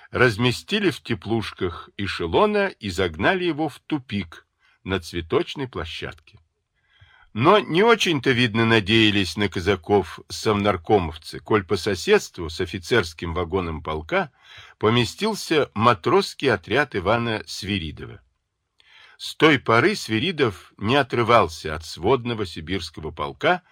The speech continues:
куда назначен был комиссаром. Казаки прозвали его «бушлатной революцией». Ни на коня, ни под коня.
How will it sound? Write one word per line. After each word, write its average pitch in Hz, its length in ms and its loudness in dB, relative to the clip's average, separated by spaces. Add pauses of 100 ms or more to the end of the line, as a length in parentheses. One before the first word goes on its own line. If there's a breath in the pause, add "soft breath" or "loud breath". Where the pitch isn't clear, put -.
(320 loud breath)
куда 92 240 0
назначен 90 640 0
был 107 180 -4
комиссаром. 80 720 -10 (1080 loud breath)
Казаки 131 460 4
прозвали 127 540 4
его 120 580 4
«бушлатной 110 800 0
революцией». 95 800 -8 (580 soft breath)
Ни 117 140 4
на 135 160 6
коня, 127 640 4
ни 107 160 -4
под - 200 -8
коня. 67 500 -6